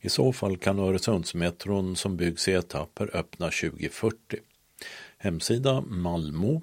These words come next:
punkt se snedstreck oresundsmetron. Artikeln illustreras med ett, eh, foto av rulltrapporna i en av uppgångarna från station, eh, Triangeln i Malmö.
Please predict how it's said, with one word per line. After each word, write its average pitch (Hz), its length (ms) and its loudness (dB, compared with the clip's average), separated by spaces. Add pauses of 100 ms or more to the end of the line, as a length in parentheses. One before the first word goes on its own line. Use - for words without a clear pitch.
punkt 127 400 0
se 110 220 2
snedstreck 101 580 0 (180)
oresundsmetron. 90 1700 0 (2000)
Artikeln 90 640 0
illustreras 107 1040 0
med 95 260 -4
ett, - 440 -4
eh, 90 120 2
foto 98 720 0
av 90 360 -2
rulltrapporna 107 1040 2 (480)
i 87 200 -6
en 104 300 0
av 101 500 0
uppgångarna 87 920 -2
från 80 500 -4
station, 85 680 -2
eh, 85 120 -2
Triangeln 85 840 0
i 71 240 -4
Malmö. 76 580 -2